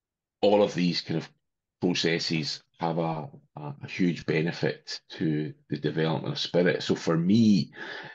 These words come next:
you know, combining my experiences in the industry and being able to,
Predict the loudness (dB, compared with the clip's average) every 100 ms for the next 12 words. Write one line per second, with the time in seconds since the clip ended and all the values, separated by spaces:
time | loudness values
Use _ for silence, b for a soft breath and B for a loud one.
0 | B -2 -2 -4 _ _ _ _ _ 0
1 | 0 4 6 6 6 4 0 -6 _ -2
2 | 0 0 0 -2 -4 -12 _ _ _ _
3 | _ _ _ _ _ _ _ _ -10 -6
4 | -4 2 4 4 2 0 0 0 0 0
5 | -2 -4 -4 -6 -2 0 0 -4 B B
6 | B B _ -6 -2 -2 -2 -2 -4 -12
7 | -20 _ _ _ _ _ _ -6 0 0
8 | 2 -2 -2 0 2 2 -2